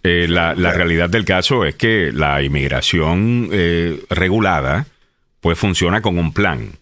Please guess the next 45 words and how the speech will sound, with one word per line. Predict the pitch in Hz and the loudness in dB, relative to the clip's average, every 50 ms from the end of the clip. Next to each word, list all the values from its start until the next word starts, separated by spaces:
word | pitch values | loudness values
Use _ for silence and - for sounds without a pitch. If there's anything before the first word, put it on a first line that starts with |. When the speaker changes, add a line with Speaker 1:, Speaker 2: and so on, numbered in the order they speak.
| _ - _ | _ -20 _
Speaker 1:
Eh, | - 80 78 76 78 78 76 76 | -2 0 2 2 2 2 0 0
Speaker 2:
Exacto. | 71 - 139 - - - - | 0 0 0 0 0 -2 0
Speaker 1:
tú | 92 | 2
Speaker 2:
Y | 147 156 180 | 4 4 4
eso | - - 226 | 6 6 6
es | 214 | 6
lo | 220 214 | 6 4
que | 117 120 | 4 4
Speaker 1:
pides | 180 165 165 | 4 4 4
Speaker 2:
necesitamos. | 156 - - 151 - - 147 120 - 175 170 185 190 156 131 113 | 4 2 2 0 0 0 0 0 2 2 2 4 4 2 2 2
Yo | 104 147 156 - | 2 2 2 2
creo | - 190 202 | 2 2 4
Speaker 1:
y | 208 | 4
Speaker 2:
que | - | 4
Speaker 1:
necesitamos | 117 - - 117 - - 175 185 - - 117 | 4 2 2 2 4 6 6 6 6 4 4
Speaker 2:
todos | 127 131 - | 2 2 2
Speaker 1:
un | 139 131 123 | 0 0 0
sistema | - 143 127 - - 139 131 123 131 131 | 0 0 0 0 0 2 2 2 0 2
que | 135 127 | 2 0
la | 113 95 | 2 2
gente | 98 98 95 117 113 | 0 0 0 0 -2
pueda | - - 113 120 123 123 120 104 | 0 2 2 2 4 4 2 2
utilizar. | 98 80 98 82 78 - - 135 117 - - | 2 0 0 0 0 2 2 0 0 0 0
El | 113 104 | 0 0
sistema | 92 113 110 - - 127 127 135 139 | 2 0 -2 0 0 0 0 0 0
actual | 120 - - 135 127 117 | -2 0 0 0 2 2
no | 120 | 2
Speaker 2:
Exacto. | 117 110 - | 2 2 0
Speaker 1:
se | 135 | 0
puede | 104 - 110 113 117 123 | 0 0 0 2 2 2
utilizar. | 120 92 120 101 87 80 - - 135 113 | 0 0 0 0 0 0 2 2 2 2
Speaker 2:
Y | 156 | 2
sa-, | - - - - | 0 0 0 0
y | 185 | 0
¿sabes | - - 196 190 220 233 185 | 4 4 6 6 6 6 6
Speaker 1:
Tú | 208 | 4
Speaker 2:
lo | 208 | 4
que | 139 | 4
Speaker 1:
buscar | 147 | 4
Speaker 2:
el | 170 | 2
presidente | - 175 165 156 - 170 170 160 170 185 185 175 214 196 | 2 2 2 2 2 4 4 4 4 4 2 2 2 2
no | 175 165 170 170 | 4 4 4 4
ha | 170 170 | 4 2
hecho | 175 175 - 185 170 | 2 2 0 -2 0
todavía? | - 170 151 139 131 131 143 147 131 113 98 95 92 92 | 2 4 4 6 6 4 4 4 4 2 2 0 -4 -10